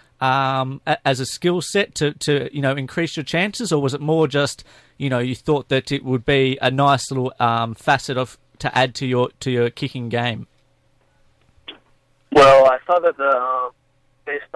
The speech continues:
Speaker 2: on all the people, the Australians that come in, and I kinda felt the game was changing a little bit for the punting wise. So I wanted to, you know, get that so I could, uh, also put myself above the crowd and give me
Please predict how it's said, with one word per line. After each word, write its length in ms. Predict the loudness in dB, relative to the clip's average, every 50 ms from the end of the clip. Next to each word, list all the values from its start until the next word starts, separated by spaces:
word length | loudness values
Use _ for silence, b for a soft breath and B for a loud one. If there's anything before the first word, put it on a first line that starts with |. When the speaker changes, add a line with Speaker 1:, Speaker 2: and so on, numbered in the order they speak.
| -6
Speaker 2:
on 140 | -6 -6 -6 -8 _ _ _ _ -2
all 120 | -2 -2
the 80 | -2 -2
people, 320 | -8 -10 -8 -6 -6 -4
the 60 | -2
Australians 400 | -2 -2 -2 -4 -8 -8 -8 -8 -8
that 120 | -10 -10 -8
come 200 | -8 -6 -2 -2
in, 80 | 0
and 100 | 0 2
I 60 | 0
kinda 220 | 0 0 0 0 0 2
felt 200 | 2 2 2 0 -4
the 80 | -6
game 180 | -4 -2 -2 -2
was 120 | -2 -6 -6 -4 -4
changing 260 | -4 -4 -6 -6 -4
a 60 | 2
little 140 | 4 4 6
bit 180 | 6 6 4 4
for 100 | 2 -6
the 60 | -6 -2
punting 280 | 0 0 0 0 2
wise. 260 | 2 4 4 4 4 2 _ _ _ _ _ _ _ _ _ _ _ _ _ _ -2 4
So 240 | 6 6 8 6 6
I 20 |
wanted 220 | 4 4 2 0 -2
to, 80 | -6
you 320 | -10 -12 _ _ _ -6 -4
know, 100 | -4 -4
get 180 | -2 -4 0 2
that 160 | 4 4 4 2 0
so 100 | -2 0
I 100 | 0 0
could, 200 | 0 -4 -6 -4
uh, 40 | -2
also 520 | 0 0 0 0 -2 -2 -2 -2 -4 -4 -6 _ _ _ _ _ -10
put 140 | -10 -8 -8
myself 260 | -8 -6 -6 -6 -6
above 260 | -4 -2 -2 -2 -2
the 60 | -2
crowd 360 | -6 -2 0 0 2 0 -2 -4
and 20 | -6 _ _ -12
give 120 | -12 -10
me 60 | -10